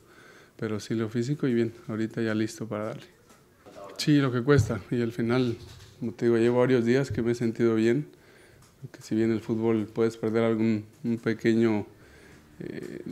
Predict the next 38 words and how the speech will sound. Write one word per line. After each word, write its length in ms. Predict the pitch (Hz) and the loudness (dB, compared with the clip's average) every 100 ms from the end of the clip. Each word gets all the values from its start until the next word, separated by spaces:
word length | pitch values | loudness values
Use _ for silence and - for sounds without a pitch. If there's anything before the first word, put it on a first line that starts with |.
| - - | -12 -12
digamos, 460 | - 101 110 117 - | -10 -6 -2 -4 -2
como 200 | 107 104 | -2 2
timing, 500 | - 123 131 123 107 | 6 6 8 6 4
como 220 | 107 104 | 0 -2
no 120 | 110 | -2
sé 160 | 104 113 | -2 -4
cómo 240 | 117 113 | -2 -2
se, 260 | - 117 113 | -4 -8 -8
se 140 | - | -6
defina, 440 | 110 107 117 120 120 | -4 -2 0 0 0
pero 220 | 113 101 | 0 -2
son 220 | - 113 | -2 0
detalles 360 | 113 110 117 113 | 0 4 6 6
muy 180 | 120 120 | 6 4
pequeños 500 | 120 101 113 123 - | 2 2 2 2 0
que, 200 | 107 90 - - - - - | -6 -6 -12 -20 -20 -20 -16
que 80 | - | -6
el 60 | 110 | -4
juego 260 | 104 113 | 2 2
te 120 | 110 107 | 2 2
los 140 | 104 | 4
va 120 | 113 | 6
dando, 280 | 113 117 135 | 6 6 4
pero, 580 | 135 120 110 107 107 107 92 - - - - - - - - | 4 4 4 2 0 -2 -6 -12 -20 -20 -20 -20 -20 -18 -4
pero 720 | 113 107 107 107 110 110 110 | -2 0 -2 -2 -2 -2 0
ahora 240 | 110 120 | 2 0
que 100 | 120 | 0
regresé 480 | 117 113 113 113 127 | 0 2 2 0 -2
no 140 | 127 127 | 0 0
me 80 | |
siento 300 | 117 123 113 | 0 -2 -2
tan 180 | 110 113 | -2 0
mal, 160 | 123 139 | 2 4
no 80 | 131 | 2
me 80 | |
siento 320 | 120 123 113 117 | 0 -2 -2 -2
realmente, 560 | 117 117 113 113 107 - - - - - - - - - | -2 0 -2 -2 -4 -6 -20 -20 -20 -20 -20 -18 -16 -10
eh, 120 | - | -8